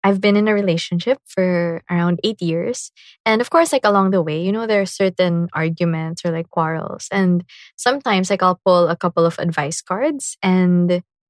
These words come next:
those advice cards will not necessarily predict what my boyfriend will do,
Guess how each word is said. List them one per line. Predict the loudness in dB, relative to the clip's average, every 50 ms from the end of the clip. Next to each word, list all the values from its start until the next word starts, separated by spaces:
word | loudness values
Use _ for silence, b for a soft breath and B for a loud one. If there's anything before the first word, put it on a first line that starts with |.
| _ _ _ 0
those | 2 2 4
advice | 2 2 2 2 0 0 0 -4
cards | -4 -2 0 0 0 0 0
will | 0 2
not | 4 2 2 0
necessarily | -2 -8 -8 -8 -6 -4 -2 -2 0 0 -2 -4
predict | -2 -2 -2 -2 0 0 -2 -2 -4 _ _ -20 -20 _ _ _ _ _ _ _ _
what | -2 -2 2 2
my | 2 2
boyfriend | 4 4 2 2 0 0 -2 0 0 0
will | 0 0 -2
do, | -2 -2 -4 -2 -2 -2 -2 -2 -4